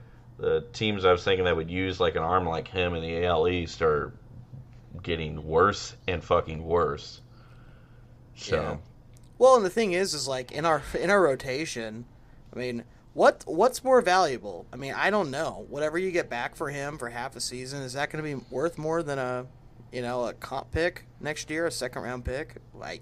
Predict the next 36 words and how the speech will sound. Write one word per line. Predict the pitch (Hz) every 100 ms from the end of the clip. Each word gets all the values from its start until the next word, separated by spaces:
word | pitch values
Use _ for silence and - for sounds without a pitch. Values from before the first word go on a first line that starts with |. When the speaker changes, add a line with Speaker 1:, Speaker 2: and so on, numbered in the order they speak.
| -
Speaker 2:
don't | 117 -
think | - -
so. | - 87 85 120 - - - - - - - -
I |
mean, | 107 95 101 - - - - - -
Speaker 1:
Well, | 175 170
I | 175
Speaker 2:
unless |
Speaker 1:
mean, | 175 165
I, | 170 -
we're | 151
Speaker 2:
it's | 175
Speaker 1:
not | 151
Speaker 2:
like | 135
a |
Speaker 1:
gonna, | 131 117
Speaker 2:
Tinder | 107 131
Speaker 1:
we're | 156
not | 147
Speaker 2:
and |
they're | 151
Speaker 1:
gonna | -
Speaker 2:
really | 143 135
gonna | 127 110
throw | 113 131 117 76
some | - 101
shit | - 135 101
out. | 117 - 95 -
Like, | 117 117
that's | 139 131
all | 104
I'm | -
saying. | - 127
Speaker 1:
Well, | 165 156
we're, | 175 175 - - - - - -
he's, | 160 175 165 143 -